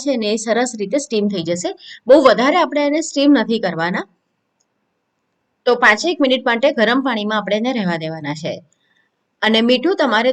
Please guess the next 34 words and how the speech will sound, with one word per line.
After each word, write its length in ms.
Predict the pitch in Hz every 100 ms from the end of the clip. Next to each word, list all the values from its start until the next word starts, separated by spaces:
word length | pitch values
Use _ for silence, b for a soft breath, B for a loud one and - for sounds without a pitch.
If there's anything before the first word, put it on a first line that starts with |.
| 254
થોડું 320 | 269 269 277
ધ્યાનથી 360 | 233 170 185 240
નાખવાનું, 420 | 233 233 247 311 330
કારણ 180 | 247 240
કે 40 | 220
અત્યારે 260 | 226 233 233
તમને 180 | 226 226
ક્વોન્ટિટી 400 | 220 208 208 214
વધારે 320 | 196 185 220 233
દેખાય 300 | 220 226 240 294
છે, 80 | 330
પણ 180 | 311 302
સુકાયા 340 | 254 214 226 220
પછી 320 | 202 214 220
એ 80 | 220
શ્રિંક 280 | - 262 302
થશે 260 | 277 269 320 403 B B B -
અને 180 | 202 202 214 214 196 - _ _ - 214
મીઠું 320 | 226 247 339
છે, 120 | 311 269
એટલે 220 | 302 226 220
પાણીનું 420 | 226 202 233 269 277
જે 60 | 262
અત્યારે 260 | 262 269 269
પ્રમાણ 340 | 226 226 240 240
છે, 60 | 233
એ 40 |
પણ 140 | 247 277 233
ઓછું 240 | 240 330
થઈ 120 | 285 208
જશે, 200 | 202 202 359 -
તો 60 | 247
મીઠું 240 | 226 240 294
વધારે 320 | 196 208 185